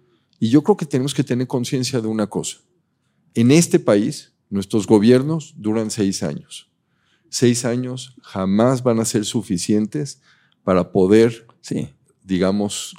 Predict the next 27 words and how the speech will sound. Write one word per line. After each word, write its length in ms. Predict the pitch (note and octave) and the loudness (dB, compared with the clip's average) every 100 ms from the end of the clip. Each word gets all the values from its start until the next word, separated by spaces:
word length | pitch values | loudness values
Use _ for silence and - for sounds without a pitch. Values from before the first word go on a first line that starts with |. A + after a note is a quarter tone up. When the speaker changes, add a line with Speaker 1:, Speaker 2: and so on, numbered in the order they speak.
| - | -2
Speaker 1:
luchar, 600 | G2+ G2+ - A#2 A2+ A2 | 2 2 4 4 4 2
Speaker 2:
Luchar 280 | - G2+ A#2 | -2 2 2
con 80 | A#2+ | 4
algo. 240 | B2 A#2 G#2 | 4 4 4
Speaker 1:
enfrentar 420 | C3 B2+ B2+ - | 4 4 2 -2
una 220 | A#2 A#2 | -2 -2
situación 440 | - G2+ G2 G2 B2+ | -4 -2 0 4 4
Speaker 2:
Bueno, 100 | A2 | 4
es-, 40 | |
Speaker 1:
de 120 | G2+ G2+ | 4 4
esta 220 | - G2+ | 2 0
naturaleza. 440 | F#2+ G2+ E2 - | 0 0 -2 2
Speaker 2:
en 60 | A2+ | 0
Estados 300 | A#2+ A#2+ A#2+ | 4 2 4
Unidos 240 | A#2 A2 | 2 0
cuatro, 300 | - D#3+ C#3 | 2 0 2
es 80 | A2 | 2
más 160 | A#2 - | 0 2
corto 300 | B2+ A2+ G#2+ | 0 0 0
todavía 360 | A#2 A2+ C3 | 2 2 2
el 60 | C3 | -2
Speaker 1:
Es 60 | B2+ | -2
Speaker 2:
periodo. 220 | - - | 0 2
Speaker 1:
correcto. 540 | G#2 A#2 A#2+ - F2 _ - | 4 4 2 -2 -12 _ -10
Entonces, 440 | G2 G2+ G#2 A2+ - | -6 -4 -2 -4 -2
¿qué 120 | A#2 | -2
pasa? 480 | - D3+ E3+ G2 | 2 2 0 -6